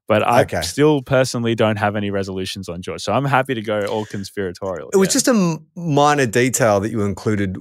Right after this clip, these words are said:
Speaker 2: where someone had claimed that he, the documents, um, whether or not they were just his retirement documents or whatever, the documents he'd taken from asio, he had smuggled out in the lining of his jacket. Now,
Speaker 1: Yeah.
Speaker 2: if they were just harmless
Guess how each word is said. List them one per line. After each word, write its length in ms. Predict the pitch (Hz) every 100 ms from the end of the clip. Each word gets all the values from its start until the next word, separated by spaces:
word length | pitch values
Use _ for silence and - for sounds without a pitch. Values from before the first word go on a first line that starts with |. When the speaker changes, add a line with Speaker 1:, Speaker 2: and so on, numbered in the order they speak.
| -
Speaker 2:
where 420 | 117 107 104 107
someone 680 | - - 127 131 120 113 107
had 200 | 107 101
claimed 540 | - - 104 95 95 87
that 300 | 95 101 -
he, 260 | 95 104
the 120 | 95 95
documents, 680 | 120 - 117 98 - - -
um, 460 | 104 92 87 87 110
whether 180 | 98
or 40 | 90
not 180 | 92 -
they 140 | 90
were 140 | 90
just 280 | 87 90 -
his 160 | 85 80
retirement 380 | 85 92 92 87
documents 340 | 78 85 -
or 60 | 87
whatever, 340 | 92 82 78
the 120 | 98
documents 360 | 120 117 117 -
he'd 140 | 101
taken 580 | - 98 95 101 87 90 _ - _
from 100 | 101
asio, 600 | 101 98 87 98 87 85
he 160 | 76 95
had 240 | 98 90 - _ _ _ _
smuggled 480 | - - 120 107 101
out 240 | 98 95 -
in 80 | 101
the 80 | 92
lining 400 | 95 95 92 90
of 60 |
his 160 | 85 90
jacket. 400 | - 151 - - _ _ _ _ _ _ _ -
Now, 260 | 127 131 123
Speaker 1:
Yeah. 220 | 98 85
Speaker 2:
if 140 | 151 -
they 140 | 151
were 340 | 139 151 185
just 220 | 180 139 -
harmless 720 | 120 120 117 113 98 -